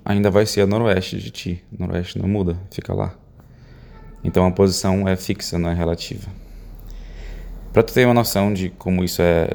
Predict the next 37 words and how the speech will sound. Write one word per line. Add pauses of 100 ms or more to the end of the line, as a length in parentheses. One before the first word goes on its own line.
diferente
da
forma
como
a
gente
interage
com
direções, (960)
imagina
que
tu
entra
num, (560)
num
hotel (1160)
e
tem
um
corredor
nesse
hotel. (1160)
E
tem
dois
quartos,
um
do
lado
direito
do
corredor,
outro, (220)
outro
do
lado
esquerdo.